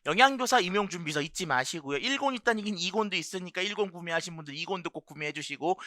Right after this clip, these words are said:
이 권도 나중에 문제풀이는 해드리니까 미리 사주세요. 네, 그 다음에 최신 기출문제 완벽 수록되어 있고요. 자, 오늘 어떤 문제인지 한번 보도록 하겠습니다. 자, 오늘은요, 영양교사 임용준비서 시끌시끌 일 권 이백칠십사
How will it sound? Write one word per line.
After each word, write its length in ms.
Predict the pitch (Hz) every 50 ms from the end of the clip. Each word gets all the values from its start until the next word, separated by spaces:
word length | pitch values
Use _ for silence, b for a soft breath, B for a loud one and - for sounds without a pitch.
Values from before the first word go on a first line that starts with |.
| B B
이 180 | - 196 214 226
권도 360 | 226 254 254 254 247 254 269
나중에 360 | 226 196 170 165 190 208 202
문제풀이는 580 | 180 147 185 202 214 220 - - 226 226 208 208 214
해드리니까 420 | 240 262 277 247 220 202 202 190
미리 260 | 170 170 233 262 277
사주세요. 600 | 277 - 277 233 233 214 202 180 143 113 117 147
네, 280 | 156 123 98 92 92 107 120
그 60 | 123
다음에 340 | 110 101 95 110 160 202 214 B B B B -
최신 280 | - 254 233 226 226
기출문제 460 | 185 175 - - 196 165 147 139 131
완벽 320 | 139 127 117 131 143 151 -
수록되어 400 | - 156 143 131 - 147 127 120
있고요. 880 | 110 117 - _ _ - 156 131 98 76 76 76 76 95 127 165 208 226 -
자, 100 | 151 120
오늘 240 | 139 170 208 196
어떤 240 | 160 151 - - 233
문제인지 380 | 240 247 226 208 190 160 135 156
한번 160 | 151 151 139
보도록 200 | 135 127 127 123
하겠습니다. 680 | 139 151 160 - - 135 113 95 101 135 190 226 233 B B B B B
자, 100 | - 214
오늘은요, 680 | 214 262 285 277 262 247 220 180 175 175 180 185 180 156
영양교사 520 | 147 156 190 202 202 196 190 196 185 185
임용준비서 640 | 185 160 123 139 156 175 175 160 160 156 143 143 135
시끌시끌 600 | - - - - - 247 214 - - - - 143 -
일 240 | 170 226 254 262 254
권 220 | - 240 240 190 139
이백칠십사 1040 | 147 160 185 196 208 196 - - - 247 226 - - - - - - - 110 117 139